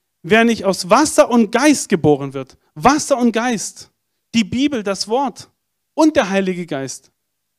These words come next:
dass wir auch das annehmen, was er gesagt hat. Dass er auch sagt, nehmt dein Kreuz auf dich und folge mir nach.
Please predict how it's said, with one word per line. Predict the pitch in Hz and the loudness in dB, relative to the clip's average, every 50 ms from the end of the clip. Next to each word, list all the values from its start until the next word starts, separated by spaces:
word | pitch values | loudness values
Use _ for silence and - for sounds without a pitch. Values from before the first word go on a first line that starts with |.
| _ _ _ _ _ _ _ _ _ _ _ _ _ _ _ _ _ _ _ _ | _ _ _ _ _ _ _ _ _ _ _ _ _ _ _ _ _ _ _ _
dass | - 160 160 196 | -12 -10 -4 -4
wir | 202 190 | -2 -2
auch | 196 185 | -2 -4
das | - - 196 170 - - _ _ _ _ _ _ _ _ | -4 -6 -6 -6 -6 -8 _ _ _ _ _ _ _ _
annehmen, | - 220 302 359 339 269 220 185 180 170 | -2 0 2 4 2 2 2 0 0 0
was | 160 180 170 - | 0 -2 -2 -2
er | - 175 | -6 -6
gesagt | 156 165 156 - - 143 135 - - | -4 -4 -6 -6 -8 -12 -12 -14 -18
hat. | 139 131 _ _ _ _ _ _ _ _ _ _ _ _ _ _ _ _ _ _ _ _ _ _ _ _ _ _ _ _ _ | -20 -20 _ _ _ _ _ _ _ _ _ _ _ _ _ _ _ _ _ _ _ _ _ _ _ _ _ _ _ _ _
Dass | - 175 - | -10 -2 2
er | 220 | 2
auch | 214 214 214 | 2 2 2
sagt, | - 226 214 208 - | 0 -2 -2 0 0
nehmt | 240 233 220 | -2 0 0
dein | 233 226 | -2 -4
Kreuz | - - 233 269 302 294 269 | -4 -4 -2 -2 -2 -2 -4
auf | 240 - | -6 -6
dich | - 226 196 | -6 -6 -6
und | 208 | -4
folge | 180 - 226 220 208 214 | -4 -2 -2 -2 -2 -4
mir | 208 208 208 | -6 -6 -6
nach. | 214 240 269 262 233 - - | -4 -4 -4 -6 -6 -8 -14